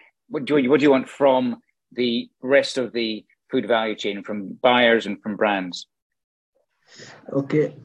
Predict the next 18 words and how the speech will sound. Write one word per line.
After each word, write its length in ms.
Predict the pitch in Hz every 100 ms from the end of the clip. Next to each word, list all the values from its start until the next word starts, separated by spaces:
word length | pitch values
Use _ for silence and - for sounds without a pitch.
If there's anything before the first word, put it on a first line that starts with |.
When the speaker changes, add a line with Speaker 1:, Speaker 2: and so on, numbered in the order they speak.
| - _ _ _
Speaker 2:
<clears throat> 240 | - 151 139 127
Uh, 640 | - 135 135 131 113 87 50
facilitating 1040 | - 110 117 123 135 190 202 196 226 226 -
contract 500 | 135 131 143 143 143
farming, 680 | 139 151 170 208 247 - - _ _ _ _ _ _ _ _ _ _ _ -
uh, 400 | 127 101 - - - _ -
to 120 | 131
get 320 | 135 160 160 156
a 240 | 127 123
sure 360 | - 160 151 139
mar-, 300 | 135 139 - -
market 480 | 139 143 180 170 190 175 -
of 200 | 120 - _
crop 320 | - 143 143 139 _ _
we 120 | 123 117
produce. 640 | 113 107 135 180 214 - - - _ _ _ _ _ _ _ _ _ _ -
Thank 220 | 156 139
you. 240 | 113 76